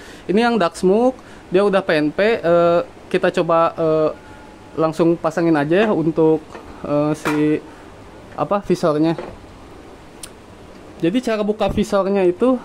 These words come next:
di sini kan ada tuas nih. Kita tarik dulu ke atas tuasnya. Ini dibuka sampai full, terus nah, ini langsung terbuka ya otomatis. Buka tutup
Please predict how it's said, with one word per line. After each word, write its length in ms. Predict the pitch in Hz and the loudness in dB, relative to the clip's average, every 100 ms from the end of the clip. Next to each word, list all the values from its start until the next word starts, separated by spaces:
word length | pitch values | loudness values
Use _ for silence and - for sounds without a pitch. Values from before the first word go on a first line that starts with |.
| - - - 165 | -12 -20 -10 -4
di 80 | |
sini 240 | 165 185 214 | 0 0 0
kan 80 | 247 | 0
ada 240 | 190 190 | 2 0
tuas 380 | 185 165 196 - | 2 2 2 2
nih. 160 | 240 220 - - - - | 0 0 -8 -20 -20 -8
Kita 220 | - 185 214 | -4 -2 -2
tarik 260 | 196 190 | -4 0
dulu 160 | 196 233 | 0 2
ke 140 | 208 | 0
atas 420 | 190 214 202 - - - - | 0 -2 -4 -8 -20 -20 -2
tuasnya. 400 | 165 170 185 180 180 - - - - - - - - | -2 0 0 0 -2 -16 -20 -20 -18 -18 -20 -20 -6
Ini 320 | 170 208 214 - - - - | 0 0 0 -6 -14 -14 -6
dibuka 380 | 165 156 156 175 | 0 0 0 -2
sampai 260 | 160 143 | 0 0
full, 400 | 139 180 220 233 214 - - | 2 2 2 0 -6 -18 -6
terus 340 | 160 196 - - - - - - - - - - - - - - | -2 -2 -2 -14 -20 -20 -20 -20 -20 -20 -16 -12 -12 -12 -14 -4
nah, 320 | 151 143 123 | 0 0 0
ini 120 | 143 185 | 0 0
langsung 240 | 175 180 | 0 0
terbuka 360 | 170 151 147 196 | 0 0 0 0
ya 160 | 220 214 | 0 -2
otomatis. 560 | 180 156 143 196 208 - - - - - - | 0 0 0 -2 -2 -10 -20 -20 -20 -20 -4
Buka 320 | 180 180 180 | -2 0 -2
tutup 160 | 185 | -2